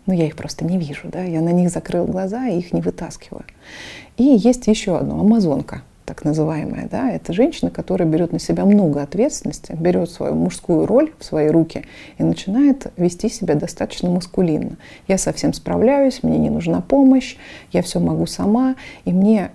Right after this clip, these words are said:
не обязательно вообще, в принципе, кто-то в моей жизни». И тот, и другой путь достаточно тяжёл, потому что,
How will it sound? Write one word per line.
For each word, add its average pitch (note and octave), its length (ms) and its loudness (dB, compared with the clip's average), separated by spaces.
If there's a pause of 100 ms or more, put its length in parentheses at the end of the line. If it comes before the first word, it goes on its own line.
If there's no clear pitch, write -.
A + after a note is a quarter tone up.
(160)
не G3+ 180 4
обязательно F3+ 640 0
вообще, D#3 300 -8
в - 40 -12
принципе, A3+ 460 0
кто-то E3 460 -6 (280)
в E3+ 120 -6
моей E3 280 0
жизни». D#3 400 -6 (1300)
И F#3+ 80 -4
тот, - 260 2
и F#3+ 40 2
другой F#3+ 360 6
путь E4+ 460 2
достаточно G3 920 -4 (560)
тяжёл, F#3 460 0 (640)
потому E3+ 360 -2
что, E3+ 340 -6